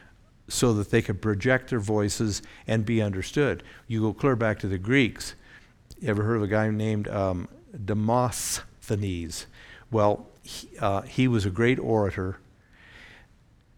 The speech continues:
Apparently he was friendly and had a lot of friends, and I don't know why I'm off on this, but anyway, he, he had a lot of people to hang out with.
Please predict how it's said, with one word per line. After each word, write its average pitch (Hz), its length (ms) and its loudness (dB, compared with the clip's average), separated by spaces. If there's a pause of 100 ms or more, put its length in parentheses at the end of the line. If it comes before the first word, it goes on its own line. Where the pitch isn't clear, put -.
(500)
Apparently 143 400 4
he 117 60 6
was 95 100 0
friendly 135 380 4
and 113 80 4
had 120 120 4
a 110 60 4
lot 113 160 6
of 101 80 -2
friends, 117 320 2
and 107 120 0
I 104 40 2
don't 104 140 0
know 101 60 -2
why 101 120 0
I'm 95 120 0
off 92 260 -2
on 90 100 -4
this, 95 220 -4
but 113 180 2
anyway, 113 440 4
he, 135 240 0
he 117 160 0
had 113 140 4
a 113 60 6
lot 110 200 6
of 104 60 -2
people 110 280 0
to 98 80 2
hang 113 280 2
out 117 220 4
with. 95 280 -2